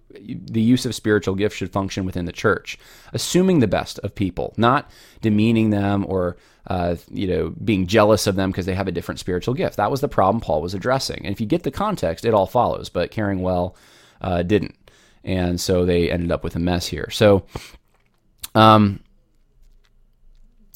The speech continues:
I, I like to go back to First Corinthians seven, verse six, which states, "Love rejoices with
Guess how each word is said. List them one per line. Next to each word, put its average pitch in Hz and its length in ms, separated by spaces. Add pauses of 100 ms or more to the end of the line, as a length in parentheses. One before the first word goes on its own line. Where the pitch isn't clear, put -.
(160)
I, 147 240
I 151 140
like 147 220
to 131 80
go 117 80
back 104 260
to 101 220
First 110 200
Corinthians 104 480
seven, 101 420
verse 104 220
six, 92 280
which 98 140
states, 95 320
"Love 123 380
rejoices 101 560
with 90 360